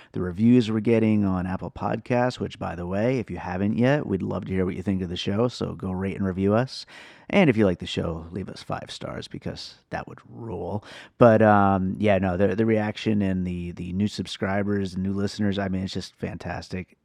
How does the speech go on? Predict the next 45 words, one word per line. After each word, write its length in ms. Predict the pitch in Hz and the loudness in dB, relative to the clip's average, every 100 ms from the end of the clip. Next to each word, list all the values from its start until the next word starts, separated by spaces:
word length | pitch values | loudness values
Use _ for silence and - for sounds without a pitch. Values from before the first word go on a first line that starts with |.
| _ | _
Thank 200 | 113 110 | 0 2
you 60 | 104 | 0
so 160 | - 98 | 0 0
much 160 | 92 | -2
for 80 | - | -4
being 160 | 90 90 | -4 -4
out 140 | 87 | -4
there 120 | 92 | -4
listening. 600 | 90 95 - 95 90 87 - - - - - | -2 -4 -2 -2 0 -4 -8 -18 -20 -14 -2
We 220 | 101 95 | 0 0
love 340 | 92 101 95 | 0 0 0
doing 300 | 95 95 95 | 0 0 2
it, 180 | 92 92 - | 0 -2 -6
and, 540 | 104 95 90 90 90 90 | -6 -4 -2 -2 -2 -2
uh, 300 | 92 90 87 - | 0 -2 -2 -8
I've 140 | 92 | -10
got 120 | - - | -10 -12
a 20 | |
whole 220 | - 104 | -4 0
bunch 200 | 98 98 | 0 0
of 60 | 95 | 2
new 280 | 95 101 95 | 2 2 0
guests 400 | 101 98 - - | -2 -4 -6 -8
coming 360 | 107 101 98 | -4 -2 0
up, 320 | 101 101 - - 107 | 0 -2 -4 -10 -4
um, 540 | 95 92 90 90 87 | -2 0 -2 -4 -8
so 340 | - 92 92 92 | -10 -8 -8 -6
we, 160 | 98 | -6
we 160 | 80 117 | -4 -4
got 200 | 110 104 | -2 -4
a 20 | |
lot 220 | 95 95 | -6 -8
of 80 | 95 | -10
great 220 | - - | -12 -12
stuff 280 | - - - | -10 -8 -10
coming 260 | - 87 78 | -8 -8 -6
your 140 | 76 | -8
way. 300 | - 76 85 - - - - - | -8 -8 -8 -12 -20 -20 -20 -20
So, 400 | - - 113 113 | -2 4 8 8
uh, 380 | 113 117 117 117 | 8 8 8 6
that 140 | 131 | 4
does 180 | 165 170 | 2 0
it 60 | 185 | -2
for 60 | 175 | -6
today. 540 | 180 170 208 190 87 | -2 0 0 0 -4